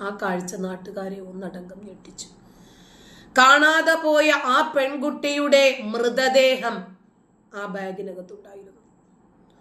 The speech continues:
മുറ്റത്തൊരു പായ വിരിച്ചതിന് ശേഷം പോലീസ് ആരിഫിനോട് ബോഡി അതിലേക്ക് എടുത്തു വെക്കാൻ ആവശ്യപ്പെടുന്നു.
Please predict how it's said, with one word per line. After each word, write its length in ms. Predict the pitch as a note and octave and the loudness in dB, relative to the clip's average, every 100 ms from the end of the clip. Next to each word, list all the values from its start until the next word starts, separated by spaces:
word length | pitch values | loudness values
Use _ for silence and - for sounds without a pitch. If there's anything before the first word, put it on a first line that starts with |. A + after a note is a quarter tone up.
| _ _ _ _ _ _ _ | _ _ _ _ _ _ _
മുറ്റത്തൊരു 560 | G3+ - A3+ A3+ G#3+ - | 0 2 2 2 2 0
പായ 360 | G3+ G#3 A3+ | 0 4 4
വിരിച്ചതിന് 520 | A3 G#3 G#3 G#3+ G3+ G3+ | 4 2 -4 -4 -6 -4
ശേഷം 480 | G#3 G3+ - A#3+ | -4 -4 -6 -8
പോലീസ് 460 | A#3+ G3+ A3 A#3+ - | -4 -2 -2 -6 -6
ആരിഫിനോട് 640 | F#3+ F#3+ A3 A3 F#3+ F#3+ | -4 -2 -4 -4 -4 -4
ബോഡി 520 | F#3+ G3 G3+ G3+ - - | -4 -2 0 0 -2 -8
അതിലേക്ക് 420 | F#3 G#3 G3+ G#3+ | -8 -4 -4 -4
എടുത്തു 240 | F#3+ G3 | -6 -6
വെക്കാൻ 340 | G#3 F#3+ A3 C#4 | -10 -12 -12 -12
ആവശ്യപ്പെടുന്നു. 640 | A#3+ G3 - - G3 F#3 | -14 -14 -16 -16 -20 -20